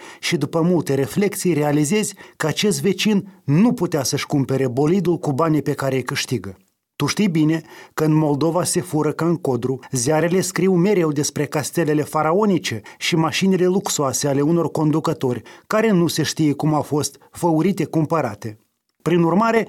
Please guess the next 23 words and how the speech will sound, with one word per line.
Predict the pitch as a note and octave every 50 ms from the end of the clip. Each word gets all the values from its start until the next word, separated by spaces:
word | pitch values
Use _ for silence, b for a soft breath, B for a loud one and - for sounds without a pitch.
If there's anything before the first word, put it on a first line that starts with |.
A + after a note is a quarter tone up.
| B B B
vecinul | C#3+ D3 F3+ F3+ F3+ G3+ A3+ A3 A3+ G#3
face | G#3+ G#3 F#3+ F3 F#3 F3+
parte | F3+ - F#3+ F3 - F3+ E3+
și | - - F#3+ G3 F#3
el | D#3+ C3+
din | A#2+ C3 C3
această | C#3+ C3 - D#3+ C#3+ - - C3+
castă | - - F#3+ E3+ B2+ - - D#3 -
a | - -
șmecherilor | - - E3 F3+ E3 - - D#3 D3 D3 C3+ C#3 C#3
și | - - D3
escrocilor. | D3 - - - - C#3+ B2 A#2+ - A2 G2+ G2 G2+ - B B B B B B
Să-i | - - - E3+ D#3+
crape | - - F3+ G3 F#3 D#3+ - D3+ C3+
jeepul. | G#2+ A#2+ C3+ B2 - A#2 G#2+ G#2 - _ _ _ _ _ _ _ -
Din | C#3+ C3 F3+ F3+ F3
cauza | F3+ G#3+ G3+ G3+ G3 E3+ G3
unor | G3+ G3+ G3 G3 F#3+ F#3+ -
asemenea | - F3 - - G3 F#3 E3 D3+ D3 C#3+
indivizi, | C#3 C#3 B2 C3 D3+ C3+ F3+ G3 - - B B B B B B -
țara | - G3 F3+ F3 E3 D#3
se | - - D#3+
prăpădește. | - - D3 C#3+ - D3 C#3 A#2+ A2+ G2+ - - A2+ A2